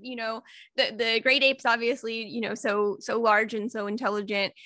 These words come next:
I, I'm, I'm a little bit intimidated by them, but I think they're amazing. Um, ring-tailed lemurs are probably the first primate that I have a memory of. Again, just at my local zoo, they're one of the first animals that you would see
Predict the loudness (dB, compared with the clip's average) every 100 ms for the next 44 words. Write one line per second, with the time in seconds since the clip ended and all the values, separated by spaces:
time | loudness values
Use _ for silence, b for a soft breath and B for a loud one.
0 | B B -2 0 2 0 0 -4 -4 -2
1 | -2 -2 -2 -2 -2 -2 -2 -2 -2 -2
2 | 0 2 2 0 0 2 2 2 0 0
3 | 0 0 -2 -2 -4 -6 -8 -4 -2 0
4 | 0 -2 -4 -4 -6 -12 B B 4 6
5 | 6 4 -2 -10 _ _ _ -8 -2 0
6 | 0 0 2 2 4 2 2 4 4 2
7 | 2 -2 -4 -4 0 0 0 -4 -6 -8
8 | -10 -4 2 2 0 -12 -18 _ 0 0
9 | 2 0 -2 -2 -2 0 -2 -2 -4 -4
10 | -2 0 0 0 -2 -2 -4 -6 -2 -2
11 | -2 -4 -2 -2 -2 -2 -4 -4 -2 -4
12 | -6 -8 -8 -12 -12 -6 -6 -4 -4 -4
13 | -6 -6 -4 -6 -4 -8 -10 -10 -10 -8
14 | -6 -8